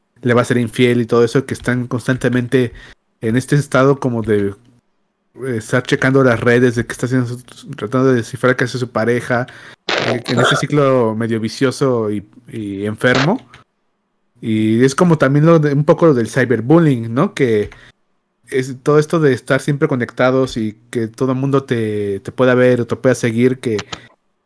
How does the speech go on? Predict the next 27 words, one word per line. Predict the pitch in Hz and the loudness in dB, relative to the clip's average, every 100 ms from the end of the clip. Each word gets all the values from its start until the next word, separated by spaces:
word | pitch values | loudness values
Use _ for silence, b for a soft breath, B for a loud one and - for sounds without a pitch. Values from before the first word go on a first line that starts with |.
| _ _ _ _ _ | _ _ _ _ _
también | 147 127 131 | -2 2 4
el | 139 | 2
bullying, | 131 147 143 | 4 4 4
pues, | 123 | 2
ya | 127 | 0
saltó | 127 135 143 | 2 0 2
de | 135 | 4
las | 127 - | 2 2
aulas | 127 135 127 | 2 2 2
de | 113 | -2
clase | 123 123 151 123 | -2 0 2 2
a, | 101 95 85 - _ _ _ _ _ _ _ _ | 0 -4 -8 -16 _ _ _ _ _ _ _ _
a | - | -12
tu | - | -2
casa, | 139 196 139 | 0 2 0
¿no? | 127 | 2
Hasta | 185 - | 0 0
tu | 131 123 | -6 -6
propia | - 135 147 | -4 -2 -2
casa, | 139 135 170 226 - b b _ _ _ | -2 -4 -4 -6 -10 b b _ _ _
que | 120 | -6
tampoco | 113 120 - 139 | -4 -4 -4 -2
tengas | 131 127 131 | -2 -2 -4
esos | 123 147 - | -4 -4 -4
espacios | - 127 131 | -6 -4 -2
seguros, | - 113 123 131 147 - b b _ _ _ _ _ - | -4 0 2 4 2 -2 b b _ _ _ _ _ -12
eh, | 113 107 101 101 | -8 -8 -8 -10